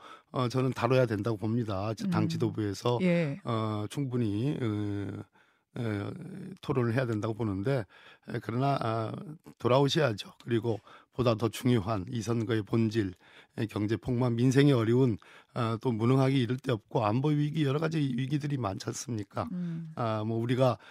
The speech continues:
Speaker 1: 독재로 탄압받는 걸 넘어서서 그런 부분에 대한 본질을 제대로 아, 국민들께 알리기 위해서는,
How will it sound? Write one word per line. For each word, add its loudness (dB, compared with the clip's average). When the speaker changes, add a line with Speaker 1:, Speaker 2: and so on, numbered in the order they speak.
Speaker 1:
독재로 4
탄압받는 4
걸 2
넘어서서 2
그런 0
부분에 0
대한 2
본질을 -2
제대로 6
아, -4
국민들께 0
알리기 -2
위해서는, -2